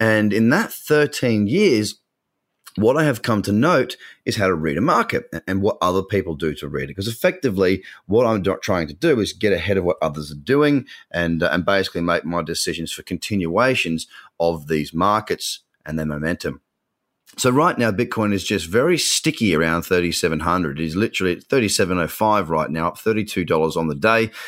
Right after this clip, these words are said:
Now, we've got an hour and fifteen or so until that daily candle closes. I'm, I'm suggesting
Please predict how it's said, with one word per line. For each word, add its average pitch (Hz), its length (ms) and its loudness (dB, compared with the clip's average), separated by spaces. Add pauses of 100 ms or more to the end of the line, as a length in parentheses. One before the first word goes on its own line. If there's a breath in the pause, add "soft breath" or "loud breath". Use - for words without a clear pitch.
(360 loud breath)
Now, 110 80 0
we've 110 100 2
got 117 140 4
an 113 60 0
hour 110 200 2
and 98 120 -2
fifteen 98 500 -2
or 90 120 0
so 90 240 0
until 87 220 -4
that 87 160 -2
daily 82 260 0
candle 78 320 -4
closes. 87 480 0
I'm, 80 100 -6
I'm 80 160 -2
suggesting 87 680 -2